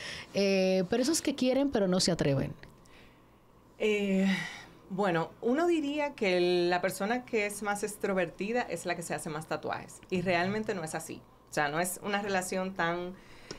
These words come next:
Speaker 2: eh, presente de que porque soy extrovertido, porque no soy una persona, ¿verdad? Soy más de, de contacto, pues bueno, tengo mayor, eh, facilidad para hacerme tatuajes porque quiero expresarme.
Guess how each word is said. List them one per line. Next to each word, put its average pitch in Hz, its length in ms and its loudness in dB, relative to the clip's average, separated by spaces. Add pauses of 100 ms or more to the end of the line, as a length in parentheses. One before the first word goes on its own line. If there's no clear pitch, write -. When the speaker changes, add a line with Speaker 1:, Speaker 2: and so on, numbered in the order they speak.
(120)
Speaker 2:
eh, 156 760 2
presente 165 760 0 (160)
de 143 180 -2
que 139 160 -6
porque 139 220 -10
soy 143 160 -6
extrovertido, 185 800 -2
porque 175 260 -8
no 160 240 -2
soy 151 140 -4
una 147 160 -4
persona, 147 260 -4
¿verdad? 143 220 -2
Soy 147 120 -4
más 147 440 -4
de, 139 580 -2
de 156 80 0
contacto, 165 680 -2
pues 147 160 -6
bueno, 131 320 -10 (300)
tengo 160 180 -2
mayor, 160 360 0
eh, 175 200 -2
facilidad 156 460 -2
para 156 140 -2
hacerme 151 260 -6
tatuajes 180 380 -2
porque - 280 -6
quiero 151 380 -2
expresarme. 143 580 -10